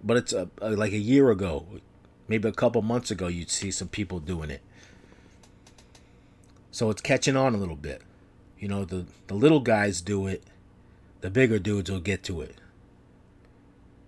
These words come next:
So I'm waiting. I always like the reaction, I, 'cause my whole thing is, like, if I'm watching someone's reaction, it's always to a song.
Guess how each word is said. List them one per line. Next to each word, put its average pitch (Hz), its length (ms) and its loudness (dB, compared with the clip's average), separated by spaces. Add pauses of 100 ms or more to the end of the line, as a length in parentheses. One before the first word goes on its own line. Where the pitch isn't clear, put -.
(240)
So - 140 -6
I'm 101 120 -2
waiting. 110 300 0
I 107 160 0
always 127 240 4
like 127 160 4
the 117 80 -2
reaction, 104 600 -4
I, 110 180 -8 (180)
'cause 113 180 -4
my 113 140 -4
whole 143 200 0
thing 143 280 0
is, 101 340 0 (340)
like, 104 160 -6
if 104 140 -4
I'm 113 140 0
watching 113 360 -2
someone's 107 440 -2
reaction, 101 800 -2 (420)
it's - 100 -10
always 135 260 6
to 113 120 -4
a 95 60 -2
song. - 400 -6